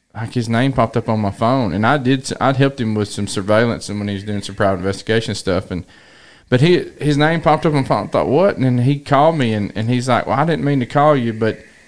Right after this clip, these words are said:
we just got to chatting for just a minute," and he'd lost his son, and I prayed with him and different stuff like that. Well, he called me up the other night,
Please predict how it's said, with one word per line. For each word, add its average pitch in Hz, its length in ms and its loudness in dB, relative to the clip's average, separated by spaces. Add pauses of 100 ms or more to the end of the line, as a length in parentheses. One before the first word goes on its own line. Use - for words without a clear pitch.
we 143 100 0
just 143 140 -4
got 123 140 2
to 107 40 -6
chatting 156 320 0
for 110 140 -8
just 104 240 -8
a - 20 -10
minute," 107 300 -2
and 87 240 -8 (300)
he'd 131 180 0
lost 123 280 0
his 98 120 -6
son, 113 480 -2
and 85 260 -6
I - 60 -10
prayed 107 340 0
with 104 240 -2
him 98 220 -2
and 78 260 -8
different 107 220 -4
stuff 98 140 -4
like 92 140 -6
that. 104 220 -2
Well, 98 280 -2 (1000)
he 151 160 0
called 160 240 4
me 135 80 6
up 135 80 2
the 127 80 4
other 117 140 4
night, 127 400 4